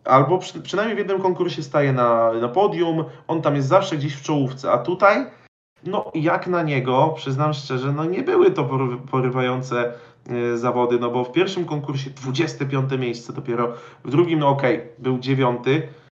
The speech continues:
no ale na tle chociażby <laughs> Graneruda, czy ogólnie tych, którzy, y, stanęli na podium, no to bladziutko, bladziutko wypadł Johan Andre Forfang, y, co pokazuje, że nawet na tej skoczni jego, która zawsze mu pasowała,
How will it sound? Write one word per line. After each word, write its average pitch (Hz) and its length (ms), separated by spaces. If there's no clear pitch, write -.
no 131 180
ale 131 200
na 135 120
tle 131 420
chociażby 139 560
<laughs> 139 40
Graneruda, 147 540
czy 127 140
ogólnie 135 280
tych, 131 160
którzy, 123 400
y, 120 80
stanęli 127 380
na 120 100
podium, 120 340
no 127 100
to 151 420
bladziutko, 123 520
bladziutko 135 420
wypadł 110 520
Johan 117 300
Andre 120 240
Forfang, 131 400
y, 123 140
co 135 140
pokazuje, 139 580
że 143 500
nawet 156 360
na 147 100
tej 143 180
skoczni 135 380
jego, 131 200
która 131 440
zawsze 135 260
mu 131 120
pasowała, 131 640